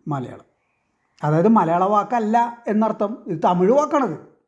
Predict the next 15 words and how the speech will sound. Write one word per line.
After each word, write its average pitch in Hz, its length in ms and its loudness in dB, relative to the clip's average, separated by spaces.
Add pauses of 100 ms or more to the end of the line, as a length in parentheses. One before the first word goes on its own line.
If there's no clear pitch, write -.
(440)
അമ്മയെ 151 320 0
നമ്മൾ 247 220 2
വിളിക്കുമ്പോൾ 247 580 -4 (280)
നമ്മൾ 156 300 -4
വിളിക്കുന്നത് 180 480 -4
തമിഴ് 156 280 0
വാക്കാണ്, 160 340 -4 (320)
നമ്മൾ 165 120 -2
തമിഴാണ് 185 600 2
പറയുന്നത്. 190 480 -6 (1500)
മനസ്സിലായോ? 131 480 -10 (760)
അങ്ങനെ 196 680 2 (1040)
ഒത്തിരി 294 460 4
ഒത്തിരി 294 320 0
വാക്കുകളുണ്ട്. 214 520 -2